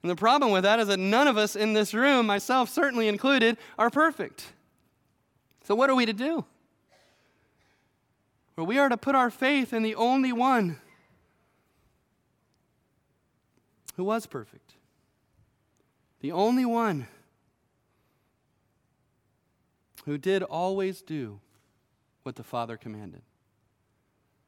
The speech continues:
The heart of this message today is not that we should grow, go out and try harder to be good, because we can't be good enough. Our best is not good enough. The answer is to truly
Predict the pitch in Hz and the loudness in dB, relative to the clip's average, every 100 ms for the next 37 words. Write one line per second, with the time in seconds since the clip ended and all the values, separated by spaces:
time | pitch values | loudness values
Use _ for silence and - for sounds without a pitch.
0 | _ - 139 180 208 226 196 185 185 202 | _ -12 -6 0 2 0 -4 -6 -2 -2
1 | 208 202 180 - 180 196 190 165 180 202 | -2 -6 -4 -4 0 0 0 -2 0 0
2 | 214 196 190 - 185 165 196 202 170 196 | -2 -6 -6 -6 -8 -2 0 0 0 2
3 | 196 190 190 185 175 - 185 190 180 - | 4 4 2 0 -2 0 2 2 0 -6
4 | - - 196 202 190 185 175 - - 190 | -8 0 2 4 2 2 0 -8 -4 -4
5 | 180 190 165 190 202 214 - - _ _ | -2 -4 0 2 4 2 -4 -16 _ _
6 | _ _ _ _ _ _ _ _ _ _ | _ _ _ _ _ _ _ _ _ _
7 | _ _ _ _ _ _ _ _ _ - | _ _ _ _ _ _ _ _ _ -14
8 | 135 202 190 202 226 208 202 196 214 214 | -2 -2 -2 -4 -2 -2 -2 -2 0 2
9 | 220 208 147 180 185 196 214 208 196 190 | 2 0 0 0 2 2 2 0 -4 -4
10 | 208 220 190 208 220 214 220 226 165 185 | 0 0 0 0 0 0 2 0 0 -4
11 | - 202 220 - 196 185 202 208 - 214 | 0 0 0 0 0 2 2 0 -2 -8
12 | - - 220 220 220 | -8 -6 -2 0 -2